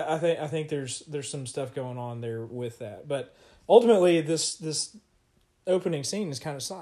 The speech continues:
sad. Um, that Naomi is kinda just left. Um, her,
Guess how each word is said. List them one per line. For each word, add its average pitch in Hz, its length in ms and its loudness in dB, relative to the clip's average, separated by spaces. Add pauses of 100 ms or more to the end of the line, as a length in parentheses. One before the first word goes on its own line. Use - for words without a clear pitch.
(140)
sad. 123 420 -6 (720)
Um, 127 400 -10 (240)
that 127 420 -10
Naomi 151 580 -2
is 139 120 -2
kinda 135 260 -6
just 131 260 -12
left. 131 420 -10 (760)
Um, 120 440 -12 (520)
her, 123 380 -6